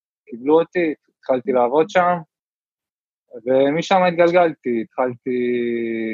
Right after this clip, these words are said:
משם מחלקות נוער של מכבי אשדוד, ו-, ו-, זה,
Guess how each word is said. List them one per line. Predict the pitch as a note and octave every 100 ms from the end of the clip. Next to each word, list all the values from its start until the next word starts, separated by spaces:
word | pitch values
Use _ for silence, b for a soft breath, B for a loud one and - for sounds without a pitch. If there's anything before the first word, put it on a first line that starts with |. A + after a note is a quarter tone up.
| G#2+ G#2 G#2 G#2+ A#2 A#2+
משם | B2 C3+ C3 B2+ A#2 A#2
מחלקות | B2+ A#2+ B2 -
נוער | C3 B2
של | B2
מכבי | A2+ - A#2+ A#2
אשדוד, | A#2 E3 F#3 E3+ C#3+ A2+
ו-, | A2 A2 A2 G#2+ G#2 _ _ _ _ _ _ _ _ _ _ _ _ _ - G2 F#2+
ו-, | A2 A2 A2 A2+ G#2+ G#2+ G#2+ G#2 G#2 _ _
זה, | B2+ C3+